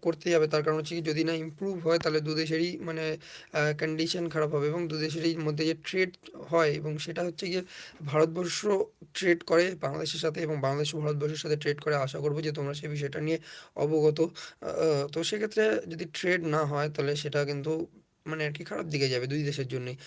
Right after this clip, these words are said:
তো সেক্ষেত্রে বাংলাদেশ আর ভারতবর্ষের সম্পর্ক ইমপ্রুভ করা তো খুবই জরুরি। তো সেক্ষেত্রে তোমাদের যা মতামত অবশ্যই কমেন্ট করো, আহ, এবং তোমরা লাইভটাকে লাইক করতে পারো অবশ্যই যদি তোমরা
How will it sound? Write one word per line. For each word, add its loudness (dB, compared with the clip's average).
তো -6
সেক্ষেত্রে -4
বাংলাদেশ 0
আর 2
ভারতবর্ষের -2
সম্পর্ক -4
ইমপ্রুভ 0
করা 2
তো 0
খুবই -4
জরুরি। -4
তো -14
সেক্ষেত্রে 0
তোমাদের 2
যা 0
মতামত 0
অবশ্যই -4
কমেন্ট -2
করো, 2
আহ, 0
এবং 0
তোমরা 2
লাইভটাকে 2
লাইক 0
করতে -2
পারো 4
অবশ্যই -2
যদি 0
তোমরা 0